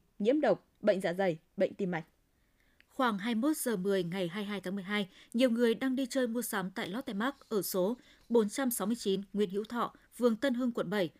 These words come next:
Speaker 2: bất ngờ phát hiện lửa bùng lên tại khu bếp đang đun nấu của quầy bán thức ăn nhanh Lotte ở tầng một. Phát hiện cháy, bảo vệ siêu thị dùng bình chữa cháy mini dập lửa. Hỏa hoạn khiến khói tỏa ra mù mịt, hàng trăm người đang ăn uống, mua sắm bên trong cũng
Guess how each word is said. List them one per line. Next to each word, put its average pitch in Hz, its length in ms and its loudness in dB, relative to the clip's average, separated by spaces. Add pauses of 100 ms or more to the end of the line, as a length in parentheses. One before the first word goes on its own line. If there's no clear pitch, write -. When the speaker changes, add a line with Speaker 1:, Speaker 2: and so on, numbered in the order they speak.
(220)
Speaker 2:
bất 240 140 0
ngờ 202 220 2
phát 294 200 -6
hiện 226 180 -2
lửa 202 220 0
bùng 190 200 0
lên 214 180 0
tại 180 140 -4
khu 202 160 -6
bếp 269 200 0 (260)
đang 240 240 2
đun 226 180 0
nấu 190 160 0
của 214 140 -6
quầy 196 260 -2
bán 175 220 -8
thức 269 100 -10
ăn 233 180 -4
nhanh 208 200 -2 (240)
Lotte 240 400 -4
ở 190 80 -6
tầng 175 160 -6
một. 180 180 2 (480)
Phát 359 120 2
hiện 233 160 2
cháy, 208 220 -2
bảo 226 160 -2
vệ 190 180 0
siêu 294 240 0
thị 233 340 -4
dùng 185 240 -2
bình 180 140 0
chữa 190 120 -4
cháy 196 260 -4
mini 214 280 0
dập 185 160 -6
lửa. 185 200 2 (500)
Hỏa 254 120 0
hoạn 247 280 2
khiến 214 260 0
khói 214 320 -6
tỏa 233 220 -4
ra 214 180 -4
mù 196 140 0
mịt, 185 180 4 (240)
hàng 233 260 0
trăm 294 220 -2
người 247 140 0
đang 196 140 -2
ăn 208 180 -4
uống, 202 280 0
mua 262 120 -2
sắm 185 220 -4
bên 247 120 -4
trong 202 260 -4 (120)
cũng 220 180 0